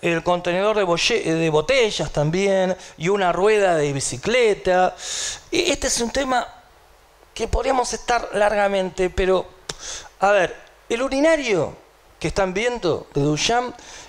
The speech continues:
era parte de ese espíritu vanguardista de rechazar el arte anquilosado, burgués, realista de la época.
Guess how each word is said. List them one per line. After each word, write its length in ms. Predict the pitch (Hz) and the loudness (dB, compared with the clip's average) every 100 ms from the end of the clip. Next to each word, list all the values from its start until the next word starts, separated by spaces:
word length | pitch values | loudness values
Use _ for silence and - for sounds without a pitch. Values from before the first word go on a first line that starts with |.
| - | -6
era 300 | 233 247 - | 0 2 2
parte 580 | 190 156 - - 120 - - - | 2 0 -4 -6 -6 -6 -16 -6
de 120 | 196 | -6
ese 180 | 226 220 | -4 -8
espíritu 580 | - 226 185 135 135 127 | -6 -6 -6 -6 -2 2
vanguardista 800 | 151 170 208 240 294 - 220 190 | 2 4 2 2 -2 -2 -2 2
de 140 | 170 | 2
rechazar 580 | 185 196 226 - 359 381 508 - | 0 -2 -4 0 2 2 -4 -6
el 180 | 196 190 | -2 2
arte 480 | 277 339 - 311 330 - - - - | 2 2 -4 -4 -4 -8 -20 -20 -4
anquilosado, 1040 | 185 190 202 190 180 - 151 139 131 117 - - - _ | -2 0 0 -2 0 2 2 4 2 0 -6 -20 -20 _
burgués, 800 | 147 175 175 185 156 - - - - - | 0 2 2 2 0 -2 -8 -10 -18 -10
realista 840 | - 165 170 196 180 - - 123 - - - - | -2 2 2 0 -6 -4 0 0 0 -18 -20 -10
de 140 | 143 156 | -2 4
la 160 | 160 | 4
época. 480 | 160 147 120 - - | 4 2 -2 0 -4